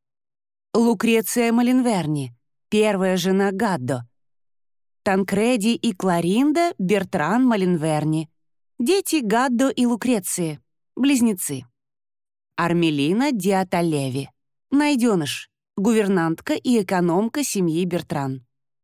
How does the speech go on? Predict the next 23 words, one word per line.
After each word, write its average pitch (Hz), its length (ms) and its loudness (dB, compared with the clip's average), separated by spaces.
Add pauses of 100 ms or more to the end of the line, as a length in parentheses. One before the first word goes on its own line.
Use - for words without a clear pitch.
(880)
Семья 190 680 0
Бертран 202 680 0
Феррелл. 139 600 -4 (640)
В 220 120 -4
Доноре. 160 580 0 (760)
Гаддо 311 500 0
женился 226 540 0
во 175 80 -2
второй 160 340 -2
раз 190 320 -4
на 302 240 0
Аде 294 320 -2
Феррелл 262 500 0
де 240 140 2
Лусада 143 580 -2 (240)
и 339 80 2
обосновался 214 720 0
в 165 40 -2
ее 175 280 0
родном 180 360 0
городе. 127 400 -6 (960)
Диего, 220 600 2 (320)
Санчо, 220 600 -2